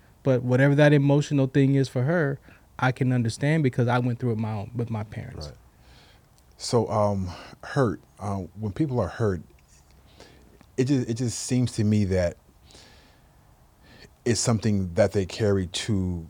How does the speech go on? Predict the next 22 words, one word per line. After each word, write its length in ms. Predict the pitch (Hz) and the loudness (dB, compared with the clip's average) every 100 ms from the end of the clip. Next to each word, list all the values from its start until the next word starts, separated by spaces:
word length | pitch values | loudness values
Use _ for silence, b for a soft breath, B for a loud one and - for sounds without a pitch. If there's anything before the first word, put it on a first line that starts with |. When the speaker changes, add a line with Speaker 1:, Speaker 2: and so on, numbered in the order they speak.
| _ _ | _ _
Speaker 2:
to 260 | - 123 95 | -6 -2 0
avoid 580 | 82 95 104 95 85 90 | -2 0 0 0 -4 -2
going 360 | 101 101 92 | 0 0 -2
through 360 | 82 98 98 92 | -4 -2 -2 -2
the 160 | 87 104 | -2 -2
additional 400 | 90 107 180 104 | -2 -2 -2 0
hurt, 200 | 104 85 | -2 -2
the 60 | 95 | -2
additional 300 | 151 - 98 | -2 -2 -8
pain 280 | - 98 | -4 -4
to 60 | 92 | -4
be 100 | 85 | -6
healed. 420 | 82 - 104 69 | -10 -2 -2 -2
Because 340 | 80 85 92 90 | -12 -10 -8 -8
in 140 | 101 | -8
healing, 400 | 95 196 202 120 | -2 0 2 0
it's, 140 | 90 - | -2 -6
there's, 220 | 90 - - | -8 -8 -12
it's 120 | 104 - | -10 -10
pain 320 | - 165 117 | -4 -2 -2
in 60 | |
healing, 260 | 90 80 65 | -2 -8 -10